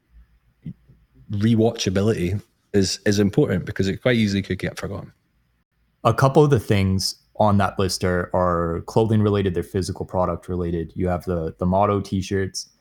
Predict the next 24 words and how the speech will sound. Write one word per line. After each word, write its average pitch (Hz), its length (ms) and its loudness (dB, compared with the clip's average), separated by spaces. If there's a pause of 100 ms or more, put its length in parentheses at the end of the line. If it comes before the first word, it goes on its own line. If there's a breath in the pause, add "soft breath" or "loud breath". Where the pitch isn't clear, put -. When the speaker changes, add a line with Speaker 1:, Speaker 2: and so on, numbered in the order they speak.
(500)
Speaker 2:
I 90 120 0
think 98 180 -2
there's 92 220 0
one 98 220 0
on 95 200 2
there 92 140 0
that 85 180 -2
doesn't 90 320 -2 (120)
have 85 260 -6
content 92 500 -2
right 87 220 -4
now 90 140 0
Speaker 1:
Yeah. 104 120 4
Speaker 2:
for 85 500 -4
a 85 140 -2
hoodie. 101 460 0 (600)
Um, 92 540 4 (640)
talk 120 260 2
to - 100 -2
me 135 60 6
a 131 60 4
little 120 200 2
bit 107 240 2
about 90 440 -2